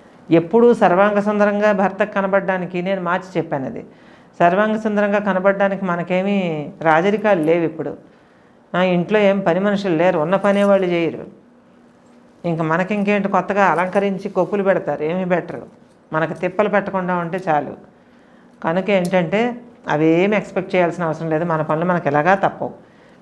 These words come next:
కనుక చక్కగా శుభ్రంగా తయారవ్వండి. ఒక పక్కింటి వాళ్ళకి,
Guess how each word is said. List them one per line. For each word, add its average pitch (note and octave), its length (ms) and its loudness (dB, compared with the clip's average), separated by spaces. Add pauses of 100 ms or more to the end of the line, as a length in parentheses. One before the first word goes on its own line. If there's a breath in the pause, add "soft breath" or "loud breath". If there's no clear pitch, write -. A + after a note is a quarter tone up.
(120)
కనుక F3 200 0
చక్కగా G3 640 -2 (640)
శుభ్రంగా A3+ 480 2
తయారవ్వండి. E3+ 680 0 (720 soft breath)
ఒక F3+ 180 2
పక్కింటి F#3+ 520 0
వాళ్ళకి, G#3 580 -2